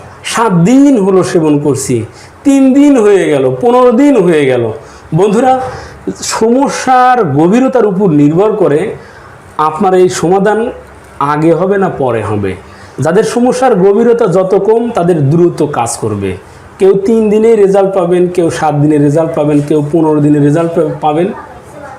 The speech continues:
কারো বা আরও একটু বেশি সময় লাগতে পারে। তবে বন্ধুরা, হতাশ না হয়ে নিয়মিত সেবন করতে থাকুন,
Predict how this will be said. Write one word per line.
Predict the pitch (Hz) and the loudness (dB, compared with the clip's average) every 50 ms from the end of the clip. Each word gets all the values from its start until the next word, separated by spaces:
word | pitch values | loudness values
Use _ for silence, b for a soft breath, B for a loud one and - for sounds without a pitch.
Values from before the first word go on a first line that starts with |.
| - - - - - | -20 -20 -20 -14 -4
কারো | - 190 202 208 | -2 0 0 0
বা | 208 214 220 | 0 0 0
আরও | 170 151 147 156 165 170 | 0 0 0 2 2 0
একটু | 165 165 - - 151 | 0 -2 -2 -4 -4
বেশি | 127 123 139 131 127 - 160 143 | -2 0 -2 -2 -2 -2 -4 -4
সময় | - - - 127 120 113 113 | -4 -6 -6 -4 -4 -2 -2
লাগতে | 107 110 107 - - 110 | -4 -4 -6 -8 -10 -10
পারে। | 98 101 101 95 95 92 87 - - - - - - - - - - - | -10 -8 -8 -8 -8 -10 -12 -14 -20 -20 -20 -20 -20 -20 -20 -20 -14 -6
তবে | - 196 196 220 208 | -4 0 2 2 2
বন্ধুরা, | 180 190 202 202 208 240 262 247 | 4 2 2 2 2 2 0 0
হতাশ | 185 - 143 165 185 - 247 220 - - | 0 0 -2 -2 0 0 -2 -2 -2 -2
না | 220 190 196 190 | 0 0 2 2
হয়ে | 190 190 220 233 240 - B B B B B B - | 2 2 0 0 -2 -4 B B B B B B -2
নিয়মিত | 165 165 185 214 220 226 220 226 208 214 | 0 2 2 2 2 2 2 0 2 0
সেবন | 240 - - 208 214 202 208 202 202 | 0 0 2 0 0 2 2 0 2
করতে | 190 196 196 190 196 202 | 2 2 0 2 2 0
থাকুন, | 190 190 190 196 196 254 247 247 | 0 0 -2 -2 -2 -2 -2 -4